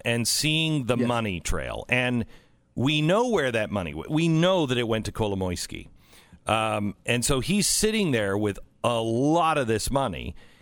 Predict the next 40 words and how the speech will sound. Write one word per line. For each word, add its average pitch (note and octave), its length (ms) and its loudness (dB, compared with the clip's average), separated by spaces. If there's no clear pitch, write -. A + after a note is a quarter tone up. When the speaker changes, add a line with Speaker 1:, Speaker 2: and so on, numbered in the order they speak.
Speaker 1:
He F#3+ 240 -2
then, G#3 300 2
at A3 100 -4
the - 80 0
same G#3+ 500 0
time, F#2+ 600 -2
is B2+ 500 0
made C#3 320 0
a C3 60 0
governor, G2 640 -4
uh, F#2+ 380 -2
right B2+ 380 0
where B2 400 2
the, A#2 180 -2
Speaker 2:
<laughs> - 120 -4
Speaker 1:
right F#3 240 2
where G#3+ 160 2
the D#3 100 0
war F#3 520 2
is A#2+ 180 -2
happening B2 520 0
with G#2+ 160 0
Russia. G#2 520 -2
He's F#3 420 0
known G#3 460 2
as D#3+ 280 -2
building D3 600 0
military, G#2 720 0
the A#2+ 120 2
military, B2 800 -2
uh, A#2 260 2
and A#2+ 280 0
buying E3+ 360 2
all B2+ 160 2
this A#2 160 0
stuff A#2+ 280 -2
with A2+ 100 0
his G#2 160 -2
own B2 200 0
money. A2+ 420 -2